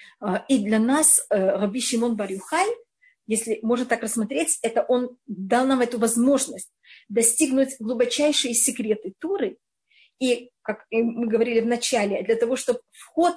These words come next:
в самые глубокие секреты Торы, это вот, чтоб и Тора не рассматривается как другая наука, которую просто можно взять и научиться, а для того, чтобы слова Торы вошли в нас, и мы могли их воспринять, нам нужно некоторые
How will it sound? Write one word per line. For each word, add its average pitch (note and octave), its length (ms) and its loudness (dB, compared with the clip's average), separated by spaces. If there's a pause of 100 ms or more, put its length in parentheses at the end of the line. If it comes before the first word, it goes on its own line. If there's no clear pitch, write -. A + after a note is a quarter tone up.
в F#3+ 200 -12
самые A#3+ 400 2
глубокие G#3+ 640 -4
секреты - 500 -6
Торы, G#3 400 -6 (340)
это C4 220 -2
вот, C#4+ 160 -2
чтоб - 260 -6 (300)
и A3 360 -2
Тора C4 260 4
не C#4 160 4
рассматривается C4 640 0
как G3+ 140 -4
другая A3+ 340 -2
наука, A3+ 400 -6
которую G#3 320 -6
просто A3+ 260 -6
можно G#3 280 -10
взять G3+ 220 -6 (120)
и G3+ 60 -10
научиться, A3+ 580 -6 (400)
а A3 80 -4
для A3+ 80 -2
того, B3+ 220 0
чтобы C#4 260 -6
слова A#3 320 -2
Торы B3+ 300 0
вошли C#4 400 -2
в D#4+ 40 -12
нас, E4 300 -6
и A3+ 60 0
мы A3+ 80 2
могли A3+ 240 -2
их A#3+ 100 -8
воспринять, C4+ 520 -4 (360)
нам C4 240 2
нужно C4+ 240 0
некоторые A#3+ 560 -2